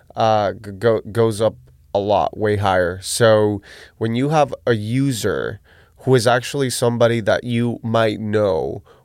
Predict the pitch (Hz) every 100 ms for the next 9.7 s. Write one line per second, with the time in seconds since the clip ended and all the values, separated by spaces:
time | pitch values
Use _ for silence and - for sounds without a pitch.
0 | - 117 113 123 117 113 113 - 107 95
1 | 90 98 - 139 135 123 117 107 113 117
2 | - 113 107 101 107 113 110 113 113 110
3 | 104 95 - 110 104 101 101 82 101 -
4 | - - 113 110 104 87 90 - 101 90
5 | - 135 131 117 110 104 107 - 143 139
6 | 123 110 101 - 92 92 - - - -
7 | 123 113 104 95 - 113 104 104 - 113
8 | 110 123 170 - 156 135 - 101 - -
9 | 135 104 101 127 104 - -